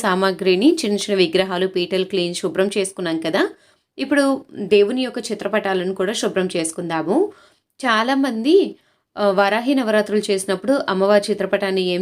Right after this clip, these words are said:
చేయాలి అని సందేహంతో చాలా కామెంట్స్ చేసిన వాళ్ళకి రిప్లై ఇచ్చాను. నేనైతే వారాహి అమ్మవారిని ఎక్కడా పెట్టలేదు, ఇంట్లోనే పెట్టుకున్నాను. నేను అమ్మవారికి నిత్యం పూజ చేసుకుంటాను, ఇబ్బంది ఏమీ లేదు. ఉదయం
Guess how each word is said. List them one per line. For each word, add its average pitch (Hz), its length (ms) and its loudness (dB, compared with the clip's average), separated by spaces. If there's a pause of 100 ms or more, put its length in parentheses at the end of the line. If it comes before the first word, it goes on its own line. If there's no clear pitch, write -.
చేయాలి 190 440 2
అని 180 180 -2
సందేహంతో 185 540 -2 (100)
చాలా 175 340 2
కామెంట్స్ 180 380 0
చేసిన 185 260 -4
వాళ్ళకి 160 380 2 (500)
రిప్లై 202 260 2 (100)
ఇచ్చాను. 202 440 0 (340)
నేనైతే 208 380 2
వారాహి 202 360 2 (100)
అమ్మవారిని 214 400 -2 (100)
ఎక్కడా 208 320 -6
పెట్టలేదు, 180 400 -2 (300)
ఇంట్లోనే 190 400 -2
పెట్టుకున్నాను. 185 540 -4 (500)
నేను 208 140 0 (120)
అమ్మవారికి 208 500 4
నిత్యం 226 380 -6
పూజ 190 160 4 (140)
చేసుకుంటాను, 175 600 -2 (220)
ఇబ్బంది 190 340 2
ఏమీ 185 240 0
లేదు. 160 220 2 (200)
ఉదయం 175 260 0